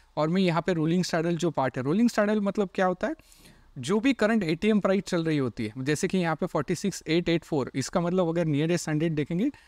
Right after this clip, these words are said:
तो फ़ोर्टी सिक्स नाइन हंड्रेड के आसपास जहाँ की एटीएम है। अगर इन दोनों का आप, आप कंबाइंड प्रीमियम आप देखोगे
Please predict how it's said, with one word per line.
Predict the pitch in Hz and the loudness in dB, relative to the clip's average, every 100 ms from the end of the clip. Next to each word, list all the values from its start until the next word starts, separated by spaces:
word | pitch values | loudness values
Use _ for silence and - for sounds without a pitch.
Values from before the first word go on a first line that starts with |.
| _ | _
तो | 170 | -6
फ़ोर्टी | 151 156 - | -2 -2 -2
सिक्स | - 240 - | -4 -4 0
नाइन | 165 175 | 0 2
हंड्रेड | 165 151 | 0 0
के | - 131 | 0 -2
आसपास | 113 - 113 | -2 -6 -6
जहाँ | 127 127 | -4 -4
की | 131 196 151 | -2 -2 -2
एटीएम | 123 139 120 | 0 -2 -2
है। | 120 _ - - _ | -6 _ -20 -20 _
अगर | 151 180 220 | 0 2 4
इन | 220 | 2
दोनों | 180 185 | 2 0
का | 185 196 | 2 2
आप, | 170 | 2
आप | 185 - 143 160 - - | -4 -2 -2 -2 -4 -2
कंबाइंड | 156 165 190 | 0 2 0
प्रीमियम | 165 156 180 175 | 0 0 2 2
आप | 160 | 0
देखोगे | 139 127 143 180 | 0 -2 -2 -4